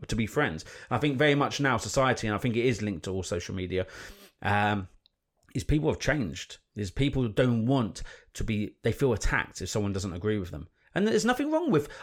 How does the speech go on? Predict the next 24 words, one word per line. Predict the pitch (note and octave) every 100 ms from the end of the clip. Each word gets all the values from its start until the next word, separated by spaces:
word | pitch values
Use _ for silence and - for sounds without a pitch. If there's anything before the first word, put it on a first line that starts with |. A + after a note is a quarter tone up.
| -
I | F#3
like | A3+ B3+
it | G3
when | C3+
someone | C#3
doesn't | A2+ A2
agree | G2 G#2
with | F2+
me | E2
because | F2+
that's | D3+
how | D#3 D#3
I |
learn. | D3 E3+ A#2+ - - _ _ _ -
If | B2+
I | F#3
only | A3 G#3+
hear | F3 G3
someone | D#3+ C#3+ B2+
that |
re-, | A#2+ C#3+ C3 -
reinforces | C3+ C#3 A#2+ C#3 B2 A2+
my | B2
opinion, | A2+ C3+ C3 F#2